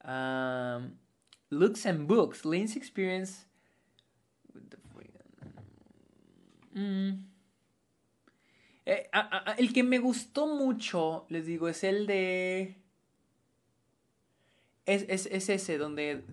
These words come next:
cuando Sam encuentra en el centro comercial al papá de Neil con otra mujer.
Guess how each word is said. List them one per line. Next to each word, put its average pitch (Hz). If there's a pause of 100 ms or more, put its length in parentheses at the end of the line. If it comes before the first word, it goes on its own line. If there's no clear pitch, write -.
cuando 151
Sam 180
encuentra 156
en 180
el 170
centro 151
comercial 143
al 170
papá 131
de 135
Neil 135 (200)
con 139
otra 143
mujer. 135